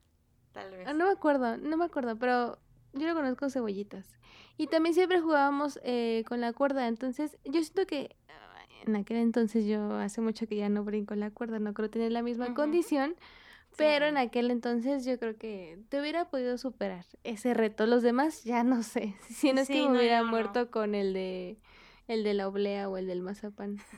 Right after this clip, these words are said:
Speaker 1: <laughs> Sí, no, yo creo que este sí yo ya no lo superaba,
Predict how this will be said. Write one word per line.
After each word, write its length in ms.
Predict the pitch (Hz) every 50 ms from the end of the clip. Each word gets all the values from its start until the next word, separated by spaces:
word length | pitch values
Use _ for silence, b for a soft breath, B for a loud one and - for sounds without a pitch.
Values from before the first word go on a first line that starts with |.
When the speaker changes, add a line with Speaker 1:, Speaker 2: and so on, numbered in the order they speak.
| - -
Speaker 1:
<laughs> 260 | 254 247 - 262 254 B B B B B B B B B B
Sí, 240 | B - 262 254 269
no, 100 | 277 285
yo 160 | 294 302 320
creo 180 | 320 339 330 320
que 80 | 330 330
este 220 | 320 - 320 285
sí 160 | 277 269 254
yo 60 | 254
ya 180 | 269 277 254 254 240 240
no 80 | 240
lo 80 | 240 247
superaba, 640 | - 214 175 - 165 165 170 170 165 160 160 165